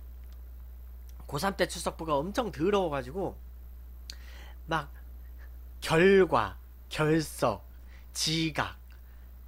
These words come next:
이게 엄청나게 많았어요. 막 조퇴도 있고, 응? 막 조퇴도 막 있고 막 하여간 그런 게 많았어요.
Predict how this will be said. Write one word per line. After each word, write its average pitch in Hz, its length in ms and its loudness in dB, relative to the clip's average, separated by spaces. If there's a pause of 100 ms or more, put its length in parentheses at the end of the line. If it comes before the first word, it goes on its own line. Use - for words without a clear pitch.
(640)
이게 175 260 0
엄청나게 240 580 0
많았어요. 104 420 -8 (1700)
막 - 220 2
조퇴도 196 460 10
있고, 113 340 -4 (1120)
응? 123 100 -6 (800)
막 135 220 -2
조퇴도 180 460 12
막 120 200 2
있고 117 220 -4
막 120 200 0
하여간 147 260 0
그런 113 200 -6
게 104 60 -4
많았어요. - 380 -12